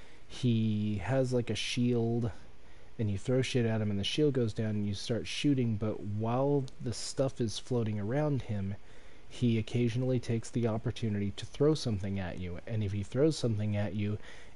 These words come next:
it takes almost all your health.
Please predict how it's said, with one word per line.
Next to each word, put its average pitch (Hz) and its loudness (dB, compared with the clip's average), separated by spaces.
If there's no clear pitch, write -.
it 131 4
takes 120 0
almost 123 2
all 117 2
your 110 2
health. 113 0